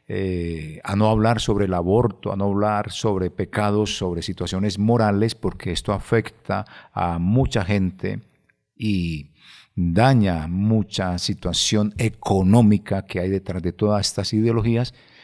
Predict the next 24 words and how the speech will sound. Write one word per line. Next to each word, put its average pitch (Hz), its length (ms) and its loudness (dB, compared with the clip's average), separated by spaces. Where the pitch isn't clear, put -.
entonces 107 500 -2
tienen 87 320 0
que 87 160 -8
cerrar 87 420 -2
la 82 160 -2
boca 85 440 -2
a 76 60 -6
quien 80 340 -2
esté 80 220 -4
hablando 85 400 2
de 85 80 2
este - 160 -4
asunto. - 440 0
La 135 100 2
iglesia 95 500 0
es 92 300 0
una 95 260 4
de 90 80 4
las 82 200 0
que - 120 -4
va 87 200 2
a 87 60 -2
sufrir 87 360 -4
esto. 107 380 -2